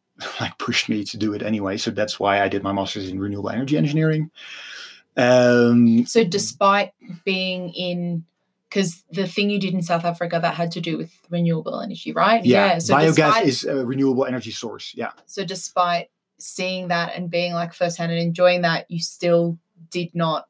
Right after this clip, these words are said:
Speaker 2: want to do a master's? Is that 'cause you didn't see the point in it,
Speaker 1: I didn't
Speaker 2: or
Speaker 1: see the point in edu-,
Speaker 2: Okay.
Speaker 1: in the traditional education system.
Speaker 2: Yeah.
Speaker 1: I was like, "This traditional education system sucks. Like, it,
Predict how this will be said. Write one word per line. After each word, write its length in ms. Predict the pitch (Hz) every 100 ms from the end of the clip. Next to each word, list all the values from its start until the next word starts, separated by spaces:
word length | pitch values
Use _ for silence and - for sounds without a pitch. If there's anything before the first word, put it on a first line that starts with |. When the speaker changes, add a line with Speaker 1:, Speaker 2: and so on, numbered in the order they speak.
| _
Speaker 2:
want 200 | 170 160
to 80 | 165
do 120 | 170
a 40 | 170
master's? 320 | 165 170 240
Is 60 |
that 220 | 196 - -
'cause 200 | 202 180
you 80 | 170
didn't 220 | 175 160
see 120 | 170
the 100 | 160
point 420 | - - 202 226 -
in 120 | 294
it, 160 | 330 339
Speaker 1:
I 80 | 127
didn't 160 | 170 175
Speaker 2:
or 20 |
Speaker 1:
see 120 | 196
the 80 | 170
point 360 | - 170 165
in 140 | 160 147
edu-, 260 | 156 120 -
Speaker 2:
Okay. 100 | -
Speaker 1:
in 80 | 139
the 180 | 123 -
traditional 680 | - 127 151 - 131 123 - - -
education 580 | 123 117 156 170 - -
system. 420 | 120 - - - -
Speaker 2:
Yeah. 220 | 170 -
Speaker 1:
I 100 | 143
was 160 | 139 127
like, 140 | 127 123
"This 140 | 120
traditional 420 | - 135 165 165
education 460 | 135 120 135 131 120
system 460 | - 120 117 113 - - - _
sucks. 440 | - - 127 - -
Like, 320 | 113 107 -
it, 220 | 311 127